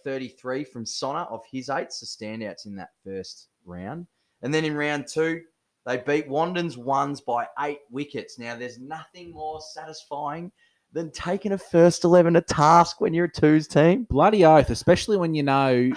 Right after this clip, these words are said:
Speaker 2: when you know their best player, and that is the old, uh,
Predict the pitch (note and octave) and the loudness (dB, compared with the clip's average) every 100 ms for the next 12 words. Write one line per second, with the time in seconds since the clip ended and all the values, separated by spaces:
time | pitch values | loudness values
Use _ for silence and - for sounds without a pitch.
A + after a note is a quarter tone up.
0 | - G#2 B2+ B2+ B2+ B2+ B2 A2+ B2 - | -6 -8 -4 -2 0 2 2 2 0 -2
1 | - A2 G#2+ F#2+ G2+ A#2+ C3 D3 C#3 C3+ | 0 2 2 0 -2 0 4 6 6 4
2 | B2+ B2+ B2 B2 A#2+ A#2 A2+ | 6 6 6 4 2 0 -2